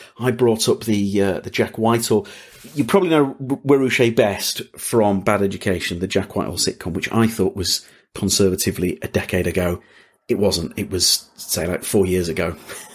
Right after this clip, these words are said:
Uh, so there's a big blush from me early doors on this one. Uh, but no, what, what a, what a treat to, to speak to someone who, uh, who I think is a very special talent.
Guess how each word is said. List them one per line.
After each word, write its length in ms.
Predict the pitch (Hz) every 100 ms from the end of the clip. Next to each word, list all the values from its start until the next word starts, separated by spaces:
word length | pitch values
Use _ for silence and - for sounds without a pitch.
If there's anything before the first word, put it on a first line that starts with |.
| - - - - - - - 131 - 127 - - - - - - -
Uh, 420 | 107 104 104 98 - - -
so 180 | -
there's 140 | 107 107
a 60 |
big 440 | 107 - 131 113 101
blush 420 | 127 123 113 -
from 300 | - 113 110
me 380 | 110 107 107 98 - _ - - _
early 320 | - 120 110 113
doors 300 | 117 113 110
on 100 | 107
this 180 | 107
one. 160 | 104 107 - - - - -
Uh, 540 | - 98 98 95 98 - _ _
but 160 | 131 127
no, 160 | 117
what, 480 | 104 - - - -
what 140 | 147 165
a, 180 | 147
what 120 | 131 139
a 60 |
treat 580 | 127 - 156 131 113 - - _ _ _ _
to, 360 | - 135 127 -
to 120 | 123
speak 240 | - 143
to 80 | 117
someone 260 | 117 117 110
who, 400 | 120 117 113 117
uh, 320 | 113 113 110 - _ _ _ _ _ -
who 140 | 113
I 60 | 117
think 240 | 131 120
is 80 | 113
a 80 | 117
very 240 | 151 151
special 340 | - 147 -
talent. 580 | 127 - 131 98 95 -